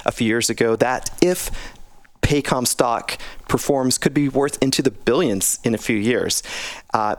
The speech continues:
he's gotten a lot of pushback from that. Now, on the other hand, what I like about him is he's performed. This is a company that's really outperformed since they've been public. As you point out, very cash flow positive.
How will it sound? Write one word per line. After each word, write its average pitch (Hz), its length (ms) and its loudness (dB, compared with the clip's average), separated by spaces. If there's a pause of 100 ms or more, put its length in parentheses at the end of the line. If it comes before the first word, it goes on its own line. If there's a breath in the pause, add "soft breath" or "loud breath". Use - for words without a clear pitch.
(120)
he's 139 200 0
gotten 131 400 0
a 113 80 0
lot 110 320 2
of - 120 -10
pushback 113 460 0
from 104 200 0
that. - 440 -2
Now, 156 400 -2
on 113 120 0
the 104 120 2
other 233 160 0
hand, 90 380 -4
what 117 120 2
I 104 120 2
like 107 260 0
about 98 300 -2
him 104 100 0
is 131 140 -2
he's - 220 -4
performed. - 520 0
This - 160 0
is 120 100 -2
a 117 60 2
company - 440 -2
that's - 280 0
really 120 460 0
outperformed 107 880 0
since - 280 0
they've 104 220 -4
been 95 160 -2
public. - 520 0 (540 loud breath)
As 107 220 -2
you 143 100 0
point 123 260 2
out, 113 360 -2
very 117 240 0
cash - 340 -2
flow 101 140 2
positive. 113 800 0